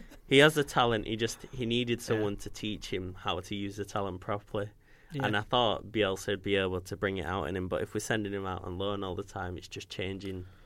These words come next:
Speaker 1: his
Speaker 2: Yeah.
Speaker 1: playing style and things like that. And I, I don't know. For him, it might be good. He might enjoy it. For me, I think he's a, he's a wasted talent, always going out
Speaker 2: Yeah.
Speaker 1: on loan.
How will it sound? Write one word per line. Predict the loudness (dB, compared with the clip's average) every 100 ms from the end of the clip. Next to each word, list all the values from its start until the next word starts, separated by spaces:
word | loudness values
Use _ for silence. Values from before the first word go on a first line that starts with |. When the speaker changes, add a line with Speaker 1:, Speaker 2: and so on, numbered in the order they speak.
| -20
Speaker 1:
his | -8 -6
Speaker 2:
Yeah. | -4
Speaker 1:
playing | 0 0 -2
style | -2 -2 -2
and | -2
things | -4 -2
like | -2 0
that. | -2 -2
And | -4
I, | -6 -10 -20 -20 -20 -2
I | 4
don't | 4 4
know. | 2
For | 2 4
him, | 4 4
it | 2
might | 0 0
be | -2
good. | 2 2
He | 0
might | -2 0 0
enjoy | 0 2 4
it. | 4 0 -8 _ -20 -20 -18 -18 -4
For | 0
me, | 4 4
I | 2
think | -2 -8
he's | -6 -2
a, | -4 -2
he's | -4 -2
a |
wasted | 2 2 2 -2 -8
talent, | -6 -6 -6 -8 -12 -10
always | -4 -2 -2
going | -2 -2 -4
out | -6
Speaker 2:
Yeah. |
Speaker 1:
on | -6
loan. | -6 -8